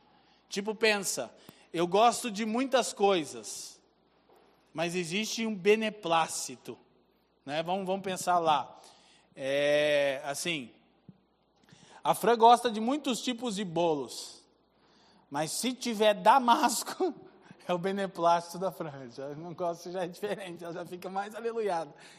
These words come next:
ela fica mais crente até. E o mais difícil de entender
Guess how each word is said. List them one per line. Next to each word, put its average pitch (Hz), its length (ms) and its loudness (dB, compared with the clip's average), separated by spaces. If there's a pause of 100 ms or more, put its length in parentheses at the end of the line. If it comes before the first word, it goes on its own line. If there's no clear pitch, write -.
ela 147 100 -2
fica 160 160 -10
mais 185 220 -4
crente 170 380 -4
até. 127 260 -10 (140)
E 311 180 6
o 311 180 2
mais 302 600 4
difícil 262 880 6
de 196 140 -2
entender 208 960 4